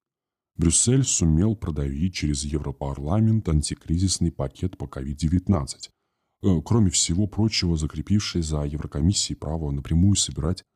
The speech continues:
углеродный налог со всей территории Е С.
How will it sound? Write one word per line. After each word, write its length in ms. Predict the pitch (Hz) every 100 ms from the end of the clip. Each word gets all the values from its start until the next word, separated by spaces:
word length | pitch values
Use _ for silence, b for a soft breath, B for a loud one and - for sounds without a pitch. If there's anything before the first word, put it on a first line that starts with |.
| _
углеродный 600 | 80 76 71 69 90 101
налог 420 | 90 92 87 95
со 140 | - 80
всей 240 | - 85
территории 540 | 85 73 73 80 87 80
Е 440 | 73 80 90 69
С. 200 | - -